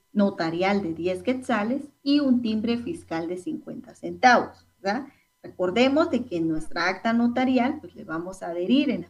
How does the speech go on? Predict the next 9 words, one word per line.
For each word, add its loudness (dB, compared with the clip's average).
primera, -4
en 4
nuestro -2
anverso, 0
se 2
le 2
vamos -4
a -6
colocar 2